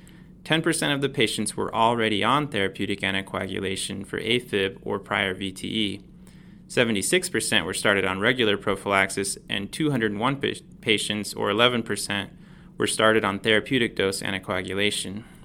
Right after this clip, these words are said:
Of those two hundred and one patients, ninety-nine were started on anticoagulation for new V T E, twenty-four were started for new afib, and seventy-eight did not have an indication.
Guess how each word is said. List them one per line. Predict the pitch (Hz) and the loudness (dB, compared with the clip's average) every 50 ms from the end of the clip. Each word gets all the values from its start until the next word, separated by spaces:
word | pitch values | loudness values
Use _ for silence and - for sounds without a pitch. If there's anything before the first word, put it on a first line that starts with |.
| - - - - - | -20 -20 -20 -14 -8
Of | - 123 117 | -4 -2 2
those | 127 143 147 147 | 4 4 4 4
two | 147 - 170 160 | 2 0 0 0
hundred | 160 160 147 147 143 | 2 2 0 0 0
and | 139 135 | 0 0
one | 131 131 131 127 | 0 0 0 -2
patients, | - 175 175 170 - - 127 117 - - | 0 -2 -2 0 -2 -2 -4 -4 -2 0
ninety-nine | 117 123 123 123 127 123 120 123 127 127 | 0 2 2 2 2 2 2 2 2 0
were | 117 | 0
started | 113 - - 110 113 113 110 | 0 2 2 4 4 4 4
on | 107 104 104 | 2 2 2
anticoagulation | 104 104 104 98 - - 104 104 98 95 98 101 98 - 98 101 | 2 0 0 0 0 0 0 2 2 2 2 0 0 -2 -6 -8
for | - - 98 | -6 -6 -4
new | 98 101 127 147 143 | -2 0 0 0 0
V | 127 113 101 | 0 -2 -2
T | 95 - - | -2 -4 -6
E, | 98 95 87 92 95 98 107 - - - - - - - - - - - | -6 -4 -4 -4 -4 -4 -4 -6 -10 -16 -20 -20 -20 -20 -20 -20 -18 -8
twenty-four | - 127 120 113 110 - 123 123 123 | -2 0 0 0 0 2 2 2 4
were | 113 107 | 4 2
started | - - 107 107 104 107 104 | 2 2 2 4 4 2 0
for | - - 101 98 | -2 -4 -4 -2
new | 104 107 104 101 98 - | 0 0 -2 -2 -4 -2
afib, | - 123 131 131 131 - 101 92 92 92 73 - - - - - - - - - | 2 2 2 2 2 0 -2 -2 -2 -2 -4 -8 -16 -20 -20 -20 -20 -14 -10 -6
and | - 104 | -4 -2
seventy-eight | - - 117 113 113 101 104 107 113 110 - | 0 2 2 2 2 2 4 4 4 4 2
did | - 101 95 | -2 -4 -2
not | 95 98 107 - | -2 -2 -2 -2
have | - - 131 139 131 | 2 4 4 4 4
an | 117 98 | 2 -2
indication. | 90 92 92 87 - - 92 - - - - - - - - | -4 -6 -8 -8 -8 -8 -8 -6 -6 -8 -8 -10 -10 -12 -12